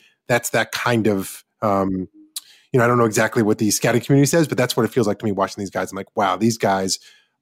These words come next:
are real deal." Um, if you're pitching, if your team picks at the top of the draft, you will be excited to have them. Um, for context, before we move on,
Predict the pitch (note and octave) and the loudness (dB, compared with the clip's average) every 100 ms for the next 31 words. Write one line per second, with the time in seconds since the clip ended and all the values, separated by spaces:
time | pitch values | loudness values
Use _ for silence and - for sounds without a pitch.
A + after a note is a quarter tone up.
0 | - A2 G2 F#2 F#2 G2+ G#2+ A#2 F#2 G#2+ | -2 2 2 0 -4 -2 2 2 2 0
1 | G2+ F2+ F2+ - _ _ - G#2+ F#2+ F#2 | 2 2 0 -4 _ _ -8 -4 -2 -4
2 | A2 - A#2 B2 B2+ A#2+ A#2 A2 - B2+ | -6 -8 -4 -2 -2 0 2 2 0 -2
3 | C#3 D#3+ C#3 C#3 - A2+ A#2+ A2 G#2 A2 | 0 2 2 0 0 -2 0 -2 0 2
4 | A2 A#2 A#2 G#2 F#2+ A#2+ A2 G2+ G2+ F#2+ | 2 2 0 0 -2 0 0 0 -2 -2
5 | G2+ G2 - - _ A#2 G#2+ G#2 G2 - | -2 -4 -8 -20 _ 0 0 0 -6 -18
6 | _ - - D3 C3+ C3 A#2+ - - C3 | _ -6 0 0 2 0 0 -4 0 2
7 | A#2 A#2 A2 A2 | 4 4 2 0